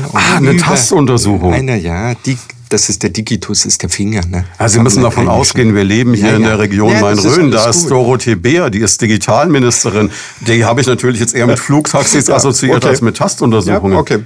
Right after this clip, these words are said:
Speaker 1: Das, ja, also einfach eine Tastuntersuchung der Prostata. Ähm, wenn man eine akute Prostatitis hat, ist das sehr, sehr unangenehm für den Patienten,
Speaker 2: Mhm.
Speaker 1: weil, ne, die Prostata durch die Entzündung schwillt auch an, das tut weh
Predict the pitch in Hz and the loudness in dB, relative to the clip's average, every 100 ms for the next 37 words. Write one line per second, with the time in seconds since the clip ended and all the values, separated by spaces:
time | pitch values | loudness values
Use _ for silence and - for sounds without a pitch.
0 | - - 104 - - - - - - 87 | -8 -8 -8 -10 -12 -6 -4 -6 -4 -6
1 | - - 104 - 117 113 113 92 - - | -2 0 0 -2 -4 -2 -2 -4 -4 -2
2 | - 92 90 98 95 90 - 80 - 92 | -2 -2 0 0 -2 -4 -4 -4 -2 -2
3 | 85 87 - - - - 127 - 107 95 | 0 -2 -4 -12 -10 -10 -12 -6 -2 0
4 | 95 92 90 87 - - - - 120 143 | 2 2 0 -4 -14 -20 -18 -4 0 0
5 | 135 123 123 113 - 165 160 127 131 120 | 0 -2 -2 -2 -2 0 0 -4 -4 -4
6 | 113 92 131 131 - 104 - - 104 95 | -4 -4 -2 0 -2 -2 -4 -2 0 0
7 | 110 110 117 107 107 117 120 107 95 92 | 0 -2 -2 -2 -2 -2 -2 0 0 0
8 | 95 90 90 90 - 104 110 113 113 113 | -2 -2 -2 -2 -2 -2 0 2 2 2
9 | 104 147 104 - 107 - 110 - 107 110 | 0 -2 -4 -4 -4 -2 -6 -6 -4 -2
10 | - 127 113 123 117 104 - 131 120 - | 0 -2 0 0 0 -2 -2 -2 0 -4
11 | - 113 143 110 - 120 95 107 104 131 | -4 -4 -2 -4 -2 -2 -2 0 2 2